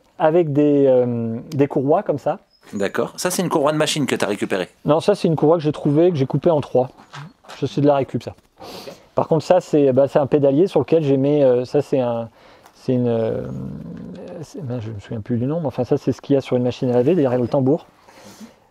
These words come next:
Speaker 1: Et, euh, et après, ça, c'est simplement un vélo que j'ai découpé, que j'ai soudé grossièrement. Je suis pas très bon en soudure, hein, ça se voit, vous regardez pas. Donc, le gros avantage d'utiliser une courroie, c'est qu'on peut tourner dans les deux sens.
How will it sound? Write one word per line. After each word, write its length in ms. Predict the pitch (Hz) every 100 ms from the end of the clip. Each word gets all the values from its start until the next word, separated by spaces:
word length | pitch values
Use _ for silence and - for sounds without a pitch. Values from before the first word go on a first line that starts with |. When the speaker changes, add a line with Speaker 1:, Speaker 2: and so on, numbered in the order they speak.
| _ _
Speaker 1:
Et, 140 | 139 139
euh, 580 | 131 123 120 117 113 123
et 60 |
après, 240 | 113 - 160
ça, 140 | 151
c'est 120 | 123
simplement 400 | 127 139 139 135 131
un 60 |
vélo 160 | 123 151
que 60 | 127
j'ai 60 |
découpé, 400 | 123 120 120 151
que 60 | 147
j'ai 120 | 120
soudé 320 | - 127 143 139
grossièrement. 480 | 139 139 147 143 156
Je 40 |
suis 80 | -
pas 80 | 139
très 140 | -
bon 120 | 131
en 40 | 123
soudure, 300 | - 113 110
hein, 40 | 110
ça 80 | 110
se 60 | 110
voit, 140 | 139 _ -
vous 140 | 120 123
regardez 260 | 123 123
pas. 160 | - 113 - - - - - - - _ -
Donc, 180 | 156 156
le 60 |
gros 180 | 196 226
avantage 380 | 220 208 - 202
d'utiliser 380 | 170 - 196 208
une 100 | 202
courroie, 420 | 196 147 165 226 185
c'est 160 | -
qu'on 140 | 180 180
peut 140 | 208
tourner 280 | 208 190 233
dans 80 | 170
les 100 | 160
deux 120 | 180
sens. 380 | - 156 -